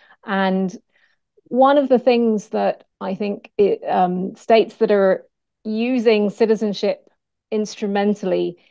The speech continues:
to basically engineer the demographics of the state, one of the ways in which that is sometimes, um, sort of hidden more from view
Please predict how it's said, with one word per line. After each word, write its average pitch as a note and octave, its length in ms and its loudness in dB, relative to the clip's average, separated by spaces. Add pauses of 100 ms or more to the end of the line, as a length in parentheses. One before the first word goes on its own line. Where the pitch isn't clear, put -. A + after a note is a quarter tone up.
(240)
to G#3 120 -4
basically F3+ 920 0 (160)
engineer F#3+ 840 0
the F3+ 120 -8
demographics F3+ 680 -4
of E3+ 180 -8
the E3+ 120 -6
state, - 600 -2 (380)
one G#3+ 360 0
of G3+ 140 0
the G3 100 2
ways G#3+ 520 2
in G3 180 -4
which - 440 -6 (140)
that F#3 320 -8
is F#3+ 200 -2
sometimes, F#3 880 -8
um, F3 720 -4
sort G3+ 180 -2
of F#3 80 -2
hidden A#3 720 2
more G#3 260 4
from F3+ 280 -8
view F3+ 440 -4